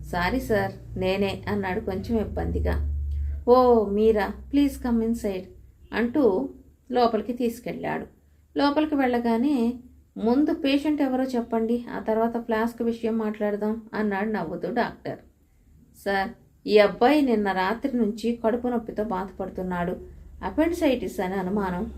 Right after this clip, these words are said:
కొంచెం చూడండి ప్లీజ్," అన్నాడు సర్వేశ్వరరావు. "ఓ, తప్పకుండా. బాబు, ఇలా రా, ఇక్కడ పడుకో," అని ఆ అబ్బాయిని ఎగ్జామిన్ చేస్తూ, "రాత్రి ఏం తిన్నావు?" అని అడిగాడు.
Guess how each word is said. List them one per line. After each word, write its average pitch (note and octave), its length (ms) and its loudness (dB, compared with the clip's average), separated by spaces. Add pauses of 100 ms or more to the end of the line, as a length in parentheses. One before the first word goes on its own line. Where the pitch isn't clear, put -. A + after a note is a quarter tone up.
కొంచెం F3+ 340 -6
చూడండి B3 460 0
ప్లీజ్," A3 400 0
అన్నాడు G3 360 -4
సర్వేశ్వరరావు. G3+ 840 -4 (720)
"ఓ, B3 180 4
తప్పకుండా. F3+ 760 -8 (240)
బాబు, A3 420 0 (180)
ఇలా A3+ 200 4
రా, D4 220 0 (100)
ఇక్కడ A#3+ 220 -4
పడుకో," C#4 420 -2 (460)
అని B3+ 240 2
ఆ G3+ 140 4
అబ్బాయిని A3+ 480 2
ఎగ్జామిన్ G#3+ 640 -2
చేస్తూ, F3+ 580 0 (440)
"రాత్రి D4+ 420 6
ఏం D#4 100 2
తిన్నావు?" C#4+ 560 0 (200)
అని A3 160 4
అడిగాడు. E3 420 -2